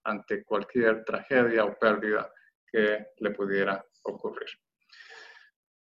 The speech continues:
La tercera característica de la virtud es la apatía. Recuerden no confundir con ser apático.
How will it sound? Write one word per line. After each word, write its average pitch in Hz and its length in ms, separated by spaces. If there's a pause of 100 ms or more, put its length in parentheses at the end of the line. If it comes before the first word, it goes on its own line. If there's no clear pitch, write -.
La 175 140
tercera 240 340
característica 175 800
de 143 80
la 123 120
virtud 143 340
es 143 100
la 135 120
apatía. 147 720
Recuerden 143 640
no 131 140
confundir 117 420
con 127 160
ser 120 140
apático. 123 720